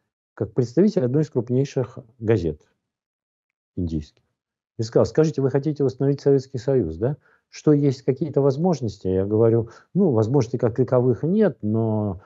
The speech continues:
память-то есть и прочее всё. Град Китиш остался, он ушёл под воду, но он же есть и всё прочее". Я говорю: "А почему вы меня спрашиваете?"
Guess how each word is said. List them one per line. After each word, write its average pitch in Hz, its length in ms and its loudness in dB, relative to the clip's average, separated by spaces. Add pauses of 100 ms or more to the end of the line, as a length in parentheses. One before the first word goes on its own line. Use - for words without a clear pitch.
(120)
память-то 113 520 0
есть 156 460 0
и 95 600 -2 (480)
прочее 98 440 2
всё. 82 520 -2 (180)
Град 131 280 2
Китиш 113 400 -2 (260)
остался, 147 600 0
он 95 140 -4
ушёл 107 240 -4
под 110 200 -6
воду, 110 260 -2
но 101 120 -2
он 104 100 0
же 98 120 -2
есть 170 400 2
и 98 40 -2
всё 90 180 -8
прочее". 170 400 -2
Я 101 40 -4
говорю: 123 120 2
"А 139 40 2
почему 208 240 2
вы 196 60 4
меня 170 120 4
спрашиваете?" 90 640 -4